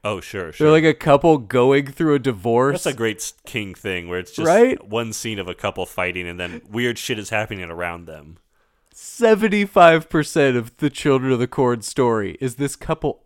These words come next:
Speaker 2: at each other's throats.
Speaker 1: <laughs>
Speaker 2: The most unpleasant thoughts between
Speaker 1: Wow.
Speaker 2: them, and they're, like, saving their marriage, but they're driving through the worst <laughs> state to drive through. And they are just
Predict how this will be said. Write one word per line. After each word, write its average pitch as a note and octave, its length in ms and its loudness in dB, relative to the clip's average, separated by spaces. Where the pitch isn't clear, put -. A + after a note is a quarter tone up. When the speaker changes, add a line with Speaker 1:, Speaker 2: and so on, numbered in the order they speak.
Speaker 2:
at D3+ 320 -6
each D#3+ 360 -6
other's C3+ 440 2
throats. - 920 -2
Speaker 1:
<laughs> - 40 -10
Speaker 2:
The F#3 140 -12
most G3+ 340 2
unpleasant F3 880 4
thoughts - 720 2
between E3+ 380 2
Speaker 1:
Wow. E3 140 6
Speaker 2:
them, D#3 140 -4
and B2 300 0
they're, D3+ 140 4
like, D#3 200 6
saving C#3 540 2
their D#3 140 2
marriage, D#3 520 0
but C3 120 -2
they're C#3 120 4
driving B2 400 2
through D3 140 -4
the B2+ 100 4
worst A#2+ 640 -2
<laughs> - 140 -8
state - 480 4
to - 80 -2
drive D#3+ 580 -4
through. G3 380 -2
And C#4 500 -2
they G3+ 140 10
are F#3 100 6
just E3 320 -6